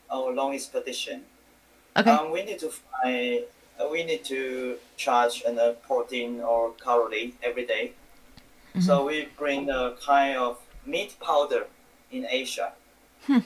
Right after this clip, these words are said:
Speaker 1: It's high calorie and made by meat, but it's a powder. And every night we add how many gram in the rice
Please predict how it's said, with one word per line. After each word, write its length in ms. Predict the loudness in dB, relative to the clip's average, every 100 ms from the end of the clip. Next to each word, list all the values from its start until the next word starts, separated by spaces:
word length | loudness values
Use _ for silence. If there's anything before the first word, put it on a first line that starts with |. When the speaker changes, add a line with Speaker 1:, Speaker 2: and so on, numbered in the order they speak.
| 0 _ _ _
Speaker 1:
It's 160 | -12 -10
high 280 | 0 2 2
calorie 760 | 2 2 2 0 -4 -8 -6
and 240 | -4 -4 -4
made 260 | -6 -6
by 180 | -4 -4
meat, 380 | -4 -6 -8 -14 _ _ _ -2
but 240 | -2 -2 -8
it's 160 | -10
a 60 | -10
powder. 420 | -4 -4 -4 -6 -12 _ _ _ _ -20 _ _ _
And 360 | -2 0 0 0
every 680 | 2 2 2 -4 -4 -6 -10 _ -4
night 360 | 2 4 4
we 160 | 0 -4 -2
add 180 | -2 -2 -10 -20 -20 -20 -20 -20 -20 -6
how 120 | -4
many 280 | -2 -2 -4
gram 560 | -2 -2 0 -2 -6 -12 -12
in 280 | -12 -10 -8
the 340 | -4 -4 -6 -8 0
rice 480 | 0 2 -4 -6